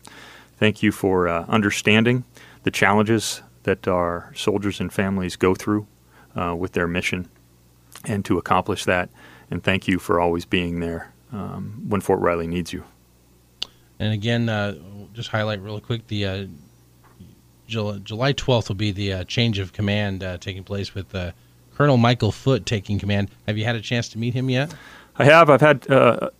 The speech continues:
Speaker 1: a few discussions with, uh, with Colonel Foote, and I can, uh, assure everybody that they're getting a very experienced and good leader.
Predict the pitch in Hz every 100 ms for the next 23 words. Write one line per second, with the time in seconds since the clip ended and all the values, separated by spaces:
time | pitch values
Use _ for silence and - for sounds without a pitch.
0 | _ 135 170 139 - 143 - 147 117 110
1 | - 117 113 110 - _ 123 - 135 123
2 | 151 165 - - - - - - 110 104
3 | 107 107 107 104 98 92 90 - - 131
4 | 113 107 104 104 95 92 101 104 98 101
5 | 104 95 - 110 104 98 98 - 90 98
6 | 90 110 127